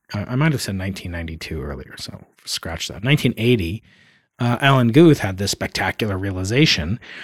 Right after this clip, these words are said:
and that was two years after the publication, or nineteen seventy-nine was a two year, uh, after the publication of this great work by Steven Weinberg. And I can't help but think there was some influence, as we'll see as we go on, the influence of Steven Weinberg on the understanding of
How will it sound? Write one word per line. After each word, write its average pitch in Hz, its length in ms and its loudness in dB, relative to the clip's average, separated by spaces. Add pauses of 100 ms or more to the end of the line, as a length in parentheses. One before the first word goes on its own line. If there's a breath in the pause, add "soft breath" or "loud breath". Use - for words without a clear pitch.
(260 loud breath)
and 139 140 6
that 151 60 8
was 143 180 4
two - 120 4
years 120 280 6
after 110 200 0
the 104 100 0
publication, 98 840 -2
or 80 120 -6
nineteen 92 420 -4
seventy-nine 147 420 6
was 113 120 0
a 113 80 -6
two - 160 -4
year, 101 260 -4 (180)
uh, 101 240 -10
after 110 240 -10
the 95 120 -8
publication 110 720 -2 (400)
of 139 160 0
this 139 140 6
great 135 240 4
work 196 280 4
by 107 300 -2
Steven 123 380 0
Weinberg. 175 400 2
And 110 100 -4
I 123 120 0
can't 165 360 4
help 156 300 2
but 104 160 -4
think 160 240 4
there 101 100 0
was 110 120 -2
some 107 200 0
influence, 98 480 2
as 101 140 -2
we'll 95 120 -4
see 135 360 6 (480 soft breath)
as 110 80 -2
we 117 80 2
go 110 180 2
on, 143 300 6
the 120 120 2
influence 131 360 2
of 107 80 -2
Steven 107 520 0
Weinberg 117 640 4
on 107 240 0
the 101 200 0
understanding 113 960 2
of 98 380 -4